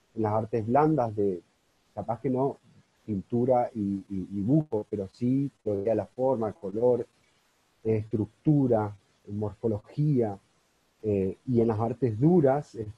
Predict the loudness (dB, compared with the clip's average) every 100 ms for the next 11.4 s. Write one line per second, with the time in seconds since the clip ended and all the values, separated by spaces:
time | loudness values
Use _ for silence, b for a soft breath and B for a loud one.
0 | _ -10 -10 -10 -18 -18 -18 _ -20 -8
1 | -8 -8 -6 -4 -4 -6 -10 -4 -2 0
2 | -2 -6 -12 -12 -2 0 2 -2 -6 -4
3 | -6 -8 -20 -18 -18 -18 -20 _ _ _
4 | _ _ -12 -10 -2 2 4 6 4 0
5 | -4 -8 -2 0 -2 _ b b b -4
6 | 0 4 4 4 4 0 -4 -4 -2 -2
7 | -2 -4 2 2 0 -6 -6 -6 _ -20
8 | -16 -8 -2 -2 -2 -6 -8 -8 _ _
9 | _ -6 0 2 2 2 0 2 0 0
10 | -2 -2 -4 -2 -2 -4 0 2 2 0
11 | 2 2 0